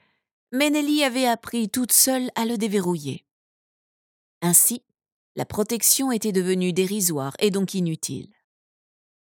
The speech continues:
La petite avait même rapidement compris qu'il valait mieux descendre sur les fesses,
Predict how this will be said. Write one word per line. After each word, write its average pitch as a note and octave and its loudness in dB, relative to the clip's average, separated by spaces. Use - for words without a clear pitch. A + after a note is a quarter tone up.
La D3+ -2
petite A3 0
avait A3 4
même C#4 2
rapidement A3+ 0
compris B3 -4
qu'il F#3 0
valait G#3 2
mieux F#3+ 2
descendre F3+ 2
sur C#4+ 0
les F3+ 0
fesses, - -4